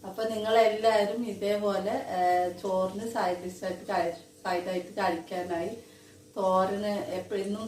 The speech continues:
തോരനൊക്കെ നമ്മൾ ഉണ്ടാക്കുമല്ലോ, അതിന് പകരമായിട്ട് ഇങ്ങനെ ഒന്ന് ഉണ്ടാക്കി കഴിച്ചു നോക്കും.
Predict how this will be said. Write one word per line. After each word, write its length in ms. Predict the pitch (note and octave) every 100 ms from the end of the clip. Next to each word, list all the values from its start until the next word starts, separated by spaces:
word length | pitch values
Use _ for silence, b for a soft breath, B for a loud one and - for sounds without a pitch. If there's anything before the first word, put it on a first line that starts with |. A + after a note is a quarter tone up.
| A#3
തോരനൊക്കെ 520 | G#3 G3+ G3+ G3+ A3
നമ്മൾ 220 | G#3 G3+ G3+
ഉണ്ടാക്കുമല്ലോ, 520 | F#3+ F#3 - F#3+ F3
അതിന് 220 | E3+ F3 G3
പകരമായിട്ട് 500 | F#3+ F#3 G3 F#3+ G3 G3+
ഇങ്ങനെ 240 | G3+ G#3
ഒന്ന് 180 | G#3 G3+
ഉണ്ടാക്കി 400 | G3 F#3 F3+ - G#3+
കഴിച്ചു 320 | - - G3
നോക്കും. 320 | E3 D3+ -